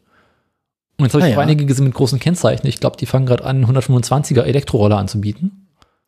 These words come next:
Speaker 2: Oh. Also du meinst richtige, also du meinst jetzt nicht diese Scooter,
Speaker 1: Nee,
Speaker 2: sondern
Speaker 1: nicht Scooter, sondern zum
Speaker 2: nicht
Speaker 1: Draufsitzen.
Speaker 2: Tretroller, sondern Sitz-, ah, witzig.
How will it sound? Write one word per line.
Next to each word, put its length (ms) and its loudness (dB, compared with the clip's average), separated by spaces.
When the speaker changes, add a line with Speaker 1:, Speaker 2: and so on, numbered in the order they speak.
Speaker 2:
Oh. 340 -8
Also 320 0
du 60 -2
meinst 240 0
richtige, 360 0
also 160 -2
du 60 0
meinst 260 0
jetzt 400 -4
nicht 320 0
diese 180 0
Scooter, 500 0
Speaker 1:
Nee, 80 2
Speaker 2:
sondern 140 2
Speaker 1:
nicht 120 0
Scooter, 240 -2
sondern 460 0
zum 100 0
Speaker 2:
nicht 100 4
Speaker 1:
Draufsitzen. 240 2
Speaker 2:
Tretroller, 480 0
sondern 280 0
Sitz-, 240 -2
ah, 840 0
witzig. 580 -4